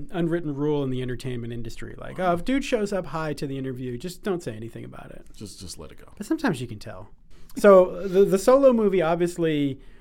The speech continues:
Speaker 1: they have really dragged their feet
Speaker 2: Yes, they
Speaker 1: with
Speaker 2: have.
Speaker 1: marketing this movie.
Speaker 2: Yeah.
Speaker 1: They just released the trailer during the Super Bowl, which we certainly don't wanna talk about. Um, but they, <clears throat> they
Speaker 2: We
Speaker 1: released the
Speaker 2: don't?
Speaker 1: trailer, the Super Bowl. I don't wanna talk about
Speaker 2: Oh,
Speaker 1: it.
Speaker 2: oh, right, right, right.
Speaker 1: Oh, we can talk about it. It was painful.
Speaker 2: Yeah, yeah, yeah,
Speaker 1: It was
Speaker 2: I get it.
Speaker 1: awful.
Speaker 2: Nope.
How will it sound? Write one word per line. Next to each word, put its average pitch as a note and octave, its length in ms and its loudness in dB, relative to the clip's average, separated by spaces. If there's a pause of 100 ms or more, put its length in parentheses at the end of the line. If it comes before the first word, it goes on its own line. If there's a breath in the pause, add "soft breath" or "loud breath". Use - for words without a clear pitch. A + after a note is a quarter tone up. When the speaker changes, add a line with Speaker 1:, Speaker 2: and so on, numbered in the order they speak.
(220 soft breath)
Speaker 1:
they D3+ 220 8
have C#3+ 540 2
really D3+ 320 4
dragged C#3+ 340 4
their G3 140 2
feet C#3 320 -2 (240)
Speaker 2:
Yes, - 0 -
they C3+ 60 -6 (180)
Speaker 1:
with G#2+ 140 -2
Speaker 2:
have. - 260 -10
Speaker 1:
marketing C#3+ 560 -2
this B2+ 240 -6
movie. G#2+ 400 -10 (100)
Speaker 2:
Yeah. C3+ 120 -16
Speaker 1:
They A#2+ 100 -4
just E3 280 -2
released D3+ 320 -2
the D3+ 60 -2
trailer D#3 320 0
during C#3 220 -2
the A#2 80 -8
Super G3+ 380 -4
Bowl, F3 260 -2
which - 200 -8
we - 60 -14
certainly F3 420 -4
don't D3+ 140 -6
wanna D3+ 160 -8
talk D3 280 -10
about. D3+ 300 -12 (480 loud breath)
Um, D3 220 2
but D3+ 120 2
they, D3+ 260 8
<clears throat> - 200 -14
they B3 80 4
Speaker 2:
We E3+ 320 6
Speaker 1:
released F3 200 6
the G#3+ 80 2
Speaker 2:
don't? - 80 0
Speaker 1:
trailer, D#3+ 380 4 (360)
the B2 80 -12
Super C3+ 260 -2
Bowl. G#2+ 140 -8
I A2 100 -8
don't A#2 120 -8
wanna A2+ 160 -10
talk B2 160 -12
about F#2+ 240 -2
Speaker 2:
Oh, F#2 60 -2
Speaker 1:
it. - 60 -8 (120)
Speaker 2:
oh, F#2 100 -2
right, C2 180 -8
right, A#1 120 -12
right. - 200 -14 (160)
Speaker 1:
Oh, A#3+ 120 6
we B3 80 8
can G#3 80 6
talk F3+ 200 10
about E3 200 6
it. - 20 4
It E3+ 40 2
was E3+ 100 -2
painful. D#3+ 260 4
Speaker 2:
Yeah, A#2 60 2
yeah, A2+ 80 2
yeah, G2+ 180 0
Speaker 1:
It E2 40 -2
was - 100 -2
Speaker 2:
I - 20 6
get F3 60 8
it. - 20 6
Speaker 1:
awful. A2 320 -2
Speaker 2:
Nope. C3+ 180 -4